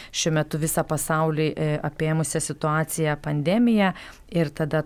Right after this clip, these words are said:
e, vieną iš pagrindinių suvaldymo būdų plintančio viruso, tai vakcinacija. A, taip pat, e, dar noriu paminėti, kad Karito organizacija, m, tikrai kviečia, e, visuomenę ir, ir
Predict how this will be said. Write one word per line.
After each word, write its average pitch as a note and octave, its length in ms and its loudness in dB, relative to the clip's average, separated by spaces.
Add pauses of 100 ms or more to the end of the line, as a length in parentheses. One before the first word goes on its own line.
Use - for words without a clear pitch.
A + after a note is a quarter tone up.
(140)
e, D#3 180 -2
vieną D3+ 380 0
iš - 160 -2
pagrindinių D3+ 560 0
suvaldymo D3+ 600 0 (420)
būdų D#3+ 480 2 (200)
plintančio D#3 680 2
viruso, D#3 480 0
tai D#3+ 160 -2
vakcinacija. F#3+ 840 2 (420)
A, D#3 540 2 (320)
taip E3 220 0
pat, F#3 300 2
e, D#3+ 200 4 (180)
dar D#3+ 200 0
noriu D#3+ 240 2
paminėti, D#3+ 640 2
kad D#3+ 280 -2
Karito E3 380 2
organizacija, D#3+ 800 0
m, D#3+ 260 0 (360)
tikrai E3+ 460 0 (360)
kviečia, F3+ 520 4
e, D#3 360 2
visuomenę E3 640 2 (200)
ir, D3+ 280 0
ir D#3 200 -4